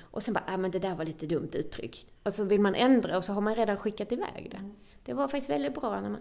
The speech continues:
Speaker 1: man kan ju använda så här utkast. Man kan ju spara,
Speaker 2: Ja,
Speaker 1: alltså.
Speaker 2: säkert gör massa grejer
Speaker 1: Men det är
Speaker 2: så.
Speaker 1: inte så där, eh, det är självklart. Det är inte det som är
Speaker 2: Nej.
Speaker 1: det naturliga.
Speaker 2: Nej.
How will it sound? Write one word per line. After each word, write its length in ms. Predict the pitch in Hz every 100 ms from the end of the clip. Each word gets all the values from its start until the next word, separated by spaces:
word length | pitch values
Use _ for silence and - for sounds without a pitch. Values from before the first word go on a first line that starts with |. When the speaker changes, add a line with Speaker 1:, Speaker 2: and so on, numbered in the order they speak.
| -
Speaker 1:
man 180 | 196
kan 320 | 180 - 214 165
ju 60 |
använda 300 | 165 196 156
så 80 | 156
här 80 | -
utkast. 1080 | 175 175 196 - - - - - - - - _ - - -
Man 100 | 165
kan 200 | 175 156
ju 80 |
spara, 340 | - - 156 160
Speaker 2:
Ja, 60 | -
Speaker 1:
alltså. 160 | 165 -
Speaker 2:
säkert 160 | 165
gör 100 | 170
massa 240 | 165 - -
grejer 120 | -
Speaker 1:
Men 140 | 233
det 60 | 240
är 120 | 233
Speaker 2:
så. 40 |
Speaker 1:
inte 180 | 247 233
så 100 | 233
där, 480 | 240 214 175 180 180
eh, 60 | 175
det 60 |
är 40 | 185
självklart. 760 | - 202 190 165 156 - - -
Det 180 | 190 180
är 100 | 196
inte 220 | 196 196
det 220 | 190 185 -
som 180 | 175 165
är 180 | 165 170 - - -
Speaker 2:
Nej. 140 | 240 285 - - -
Speaker 1:
det 200 | 185 180
naturliga. 680 | 180 180 233 190 - - - -
Speaker 2:
Nej. 100 | 285